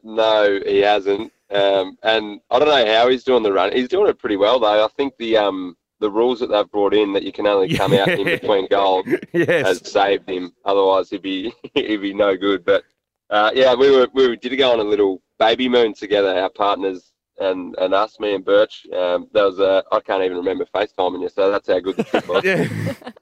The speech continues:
Speaker 2: Yeah. He, uh, funnily enough, I did speak to Birch during the week, and he said, "This is the best time of the day, X." It was seven o'clock, and his kid had just gone to sleep.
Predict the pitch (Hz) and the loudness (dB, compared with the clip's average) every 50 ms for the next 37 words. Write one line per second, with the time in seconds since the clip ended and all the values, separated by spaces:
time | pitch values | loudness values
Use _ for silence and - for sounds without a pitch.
0 | _ - 233 214 240 381 - - 180 185 180 180 175 170 156 165 143 - - 170 | _ -10 -4 0 0 0 0 2 2 2 2 2 2 0 0 -2 -2 -2 -2 -2
1 | 185 185 165 156 151 147 131 156 156 160 - - 170 160 143 139 101 143 147 143 | -2 0 0 0 0 -2 -2 -2 -4 -4 -4 -4 -4 -4 -2 -2 -2 0 0 0
2 | - - 151 143 135 135 135 139 139 139 135 - _ _ _ _ _ _ - 160 | -2 -2 -4 -2 0 0 0 2 0 0 -2 -4 _ _ _ _ _ _ -6 -4
3 | 139 185 185 175 202 196 151 156 165 147 - 170 165 - - 160 160 160 156 151 | -2 -2 -2 0 -2 -2 -2 -2 -4 -2 -2 -2 -2 -2 -2 -2 -2 0 0 -2
4 | 143 139 147 151 151 143 139 151 175 - - - - 147 143 - - 175 170 156 | -2 0 0 0 0 0 0 -2 -2 -4 -8 -8 -6 -4 -4 -2 -2 0 0 0
5 | 156 143 - - 151 147 147 147 139 120 - - 151 139 127 110 135 104 - 143 | 0 -2 -2 -2 -2 -2 -4 -6 -8 -6 -4 -4 -2 -2 -4 -6 -6 -4 -2 -2
6 | 135 131 117 - - 143 131 120 - | -2 -2 -4 -4 -4 -4 -4 -4 -6